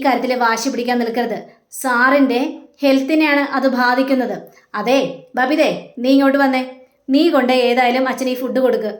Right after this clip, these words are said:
"ഞാനൊന്നുമില്ല, ഞാനൊന്നും കൊടുക്കുന്നില്ല." "നീ കൊടുക്കണം അമ്മേ, എന്നെ കൊണ്ടൊന്നും പറ്റില്ല ട്ടോ. എന്തൊക്കെ പറഞ്ഞാലും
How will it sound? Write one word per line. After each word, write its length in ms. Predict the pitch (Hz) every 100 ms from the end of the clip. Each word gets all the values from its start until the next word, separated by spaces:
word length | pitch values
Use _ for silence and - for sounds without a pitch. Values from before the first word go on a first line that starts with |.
| -
"ഞാനൊന്നുമില്ല, 760 | 240 269 277 320 381 440 480 403 370 - - _ _ -
ഞാനൊന്നും 340 | 330 415 440
കൊടുക്കുന്നില്ല." 460 | 392 - 330 277 262 226
"നീ 200 | 240 277
കൊടുക്കണം 540 | 302 285 269 285 262 262 - - -
അമ്മേ, 200 | 269 269 269 - -
എന്നെ 200 | 269 285
കൊണ്ടൊന്നും 340 | 302 285 269 262
പറ്റില്ല 260 | 240 247
ട്ടോ. 140 | 233 196 180 - -
എന്തൊക്കെ 360 | 269 285 294
പറഞ്ഞാലും 460 | 302 285 262 262 254